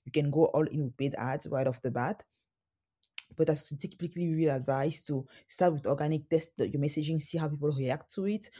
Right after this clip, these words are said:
organically, and then put a bit of media, uh, or media spend or of ad spend behind it and just push it to more qualified eyeball. Because the goal, there's no pride in saying, "Well,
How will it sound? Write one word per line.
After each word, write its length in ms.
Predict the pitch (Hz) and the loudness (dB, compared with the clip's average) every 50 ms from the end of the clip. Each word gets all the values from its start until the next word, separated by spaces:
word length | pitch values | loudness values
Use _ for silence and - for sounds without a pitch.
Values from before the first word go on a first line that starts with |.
| - - - | -12 -6 -4
organically, 580 | - 151 135 135 165 180 175 - 190 180 - | -2 0 0 0 -2 -2 -4 -6 -6 -6 -4
and 180 | - 139 139 139 | -2 0 2 4
then 280 | 160 180 165 147 151 143 - - _ _ | 6 6 4 4 0 -4 -10 -16 _ _
put 160 | - 180 151 160 | -4 0 2 2
a 40 | |
bit 180 | 143 143 165 160 | 2 2 2 2
of 140 | 151 - - | 0 2 0
media, 400 | 160 156 147 156 165 160 165 - - | -2 0 2 2 2 2 2 0 -2
uh, 140 | 127 127 - - | -4 -6 -4 -2
or 80 | - | 0
media 280 | 151 156 147 160 156 143 | 0 0 2 2 0 0
spend 340 | - - - 135 143 147 - - | 0 -4 -4 -2 -2 -2 -2 -2
or 120 | - - - - - | -4 -4 -4 -6 -8
of 160 | 139 - - | -8 -6 -6
ad 180 | - 151 147 - | -6 -6 -6 -6
spend 240 | - - 135 156 147 | -4 -4 -2 -2 -2
behind 320 | 139 127 127 131 151 156 | -2 -4 -4 -4 -4 -4
it 140 | 165 - - | -4 -4 -4
and 100 | 135 135 | -4 -2
just 240 | 135 139 - - - | -2 -4 -6 -8 -10
push 180 | - 139 143 - | -8 -6 -6 -6
it 100 | 143 - | -6 -6
to 200 | - - 135 120 - - - - _ - | -6 -6 -6 -6 -6 -12 -20 -16 _ -2
more 280 | 147 151 151 151 151 147 | 0 2 4 4 2 2
qualified 540 | - - 156 135 131 123 - 151 139 123 - - | 0 0 0 0 0 0 0 0 0 0 0 -2
eyeball. 380 | 110 127 123 - 110 110 - - - - - - - - - | -2 -2 0 0 0 0 -2 -4 -8 -14 -20 -20 -18 -12 -8
Because 480 | 131 143 143 170 160 156 147 147 - - _ _ _ _ _ _ _ _ _ _ _ _ - | -6 0 4 4 6 4 4 2 -4 -12 _ _ _ _ _ _ _ _ _ _ _ _ 4
the 140 | 143 175 170 | 6 6 6
goal, 520 | 151 123 175 185 202 214 202 165 135 123 139 - - | 8 8 8 8 10 10 10 8 6 4 2 0 0
there's 320 | 147 160 160 156 147 - 180 | 4 6 6 6 4 2 0
no 100 | 190 202 | 0 0
pride 540 | 190 - - 147 143 143 156 165 180 185 156 | -2 -4 -6 -2 0 0 2 2 2 0 0
in 100 | 147 143 | -2 -2
saying, 300 | - - 156 156 156 147 | -2 0 2 2 2 4
"Well, 200 | 143 143 139 | 2 2 0